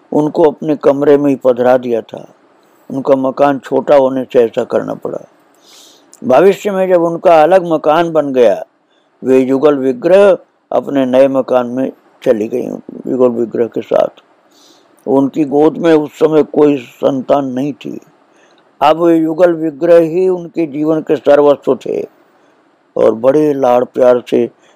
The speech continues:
युगल सरवा-, सरकार की पूजा करने लगी। इस प्रकार से ठाकुर सेवा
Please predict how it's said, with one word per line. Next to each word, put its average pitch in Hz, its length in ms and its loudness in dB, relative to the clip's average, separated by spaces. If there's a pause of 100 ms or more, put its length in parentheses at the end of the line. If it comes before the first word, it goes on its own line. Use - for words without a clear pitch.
(160)
युगल 123 260 0
सरवा-, 117 560 0
सरकार 120 420 -2
की 117 120 -12
पूजा 113 340 -4
करने 110 340 -10
लगी। - 360 -14 (2750)
इस 240 200 0
प्रकार 226 420 2
से 233 180 0
ठाकुर 185 540 0
सेवा 202 640 2